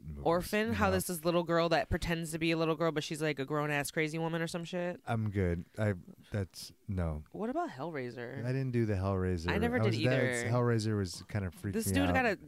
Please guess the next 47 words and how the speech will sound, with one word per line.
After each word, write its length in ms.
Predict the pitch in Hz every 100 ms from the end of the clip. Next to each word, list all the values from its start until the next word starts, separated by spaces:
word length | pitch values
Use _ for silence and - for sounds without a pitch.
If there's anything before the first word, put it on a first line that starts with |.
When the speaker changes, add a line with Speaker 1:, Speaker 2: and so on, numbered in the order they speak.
| 156 160
Speaker 2:
got 200 | 151 117
Speaker 1:
He 60 | 123
had 80 | 190
the, 60 |
Speaker 2:
pins 160 | 254 240
and 80 | 110
Speaker 1:
the 40 |
Speaker 2:
shit 180 | - 120
in 60 | 113
Speaker 1:
pins 120 | 107
Speaker 2:
his 80 | 107
Speaker 1:
in 40 | 104
his 120 | 92
head. 280 | 101 95 - 147
Speaker 2:
No, 180 | -
Speaker 1:
Oh, 40 | -
Speaker 2:
I'm 80 | 131
Speaker 1:
that, 140 | 135
Speaker 2:
good. 300 | 185 131 127
I 40 |
Speaker 1:
that 60 | 135 - - - - -
Speaker 2:
don't 100 | 131
Speaker 1:
shit 80 | -
Speaker 2:
need 40 |
to 40 | 123
Speaker 1:
was 120 | 101
Speaker 2:
see 100 | 143
that. 60 | 127
Speaker 1:
scary. 420 | 110 101 87 80 - _ _ _ 104
Hellraiser 180 | 113 117
Speaker 2:
Death 180 | - 98
Speaker 1:
was 80 |
Speaker 2:
be-, 100 | 359
Speaker 1:
scary. 160 | 320 269 196 156
Speaker 2:
Death 220 | 208 277
Becomes 420 | 403 - 285 226 -
Her 240 | 202 202
was, 180 | 175 160
like, 200 | 165 151
super 340 | - 180 180
cult 380 | 180 - 160 - -
following. 440 | 131 135 107 90
Speaker 1:
That 100 | 135
was 120 | 139
a 40 | 135
good 120 | 123
movie. 340 | 104 95 98